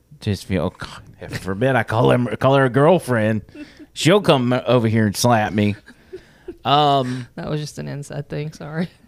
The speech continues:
Speaker 1: Yeah, I, I don't know. I'm trying to compare it to other things. What was the one that you were so fascinated with where the guy killed his wife and kids? The more recent one?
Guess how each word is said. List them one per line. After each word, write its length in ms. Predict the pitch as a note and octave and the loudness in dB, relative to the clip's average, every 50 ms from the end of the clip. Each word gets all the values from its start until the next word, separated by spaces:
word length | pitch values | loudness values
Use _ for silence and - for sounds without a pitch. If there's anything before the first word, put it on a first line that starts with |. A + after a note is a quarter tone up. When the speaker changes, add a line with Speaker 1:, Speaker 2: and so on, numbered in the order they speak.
| _ _ - G4+ - _ _ A#4 - _ _ _ _ - | _ _ -16 -16 -16 _ _ -20 -20 _ _ _ _ -8
Speaker 1:
Yeah, 560 | C#3+ D3+ E3 F3 F#3 F3 D#3+ D#3+ D3 - - - | -4 0 2 2 4 4 2 2 -2 -4 -8 -12
I, 680 | - - - - F#2+ D3 E3 F#3 - - - - F3 G#3+ | -16 -12 -8 -6 -4 -2 -2 -2 -2 -2 -2 0 2 2
I 20 | |
don't 260 | A3 G#3 F#3 D#3 C#3+ D3 | 2 2 2 0 2 2
know. 380 | C#3+ C3+ C3+ C3 C3 C3 C3 | 4 4 4 4 4 4 2
I'm 140 | C3+ C#3+ D3 | 2 0 0
trying 300 | - G#3+ A#3 B3 B3 A3+ | 0 0 2 2 2 0
to 60 | F#3 | 0
compare 460 | - D#3 C3+ B2 A#2+ B2+ B2+ C3+ C3+ | -2 -2 -2 -2 0 0 2 2 2
it 140 | C3+ B2+ - | 0 0 0
to 120 | - C#3+ G#2 | -2 0 2
other 220 | B2 C3+ C3+ B2+ | 2 2 2 0
things. 480 | - - C3+ C#3 C#3 C#3 C3+ C3+ B2+ D#3 | -2 -2 -2 0 0 -2 -2 -2 -2 0
What 140 | G#3 G#3+ | 0 2
was 140 | A3+ B3 G3 G3 | 0 0 0 2
the 120 | G3 F3+ | 2 2
one 360 | D#3+ D3+ D3+ D3+ D3+ D3+ D3 | 4 4 4 4 2 2 2
that 80 | C#3 C3 | 2 0
you 160 | A#2 C3 C3+ | 2 0 0
were 80 | C3 A#2+ | 0 0
so 160 | - C3+ A#2+ | 0 -2 0
fascinated 640 | - - B2 B2 B2 A#2+ - - C3 C3 B2 B2 B2 | 0 0 0 0 0 -2 -2 0 0 2 2 2 2
with 320 | B2+ B2+ B2+ B2+ A#2+ B2 | 2 2 2 0 0 -2
where 180 | A#2+ A#2 A2+ G#2+ | -2 -2 0 0
the 80 | A2+ | 0
guy 240 | G#2 A#2 A#2+ A#2+ A#2+ | 0 0 0 0 -2
killed 280 | - - C3 A#2+ A#2 G#2+ | -2 0 -2 0 0 0
his 120 | G#2 F#2 | -2 0
wife 300 | A2+ G#2+ A2 A2 G#2+ G#2+ | 0 0 2 0 0 -2
and 120 | G#2+ G2+ | -4 -6
kids? 600 | - - G#2 G#2+ G#2+ G#2+ G#2 G2 G2 - - - - _ _ _ _ _ _ _ _ _ _ - | -2 0 0 2 2 0 -2 -4 -6 -12 -14 -14 -16 _ _ _ _ _ _ _ _ _ _ -2
The 160 | A2+ A#2 A2 | 0 0 2
more 240 | A2+ A#2 A#2 A2 G2+ | 2 2 0 0 2
recent 400 | G#2+ A2 A2 - - A#2 F#2 F#2+ | 0 0 0 0 -2 -2 -2 0
one? 260 | A2 A2 G#2+ G2+ | 0 -2 -2 -2